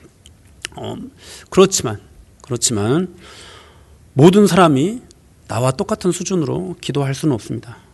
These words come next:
모든 사람이 나와 똑같은 양으로 말씀을 묵상할 수 없습니다. 모든 사람이 나와 똑같은 사명감을 가지고 또 전도할 수 없습니다.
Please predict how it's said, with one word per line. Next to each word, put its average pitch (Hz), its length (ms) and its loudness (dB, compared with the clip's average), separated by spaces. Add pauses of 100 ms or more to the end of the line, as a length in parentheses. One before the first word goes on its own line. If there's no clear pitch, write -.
(120)
모든 120 260 0
사람이 139 500 0
나와 117 240 -2
똑같은 170 560 -4
양으로 143 600 2
말씀을 127 360 -4
묵상할 131 400 -6
수 135 120 -10
없습니다. 113 440 -12 (520)
모든 131 200 0
사람이 143 360 2
나와 123 180 0
똑같은 165 500 -6
사명감을 139 680 -2
가지고 127 580 -6
또 135 140 -10
전도할 123 500 -4
수 - 240 -10
없습니다. 120 540 -8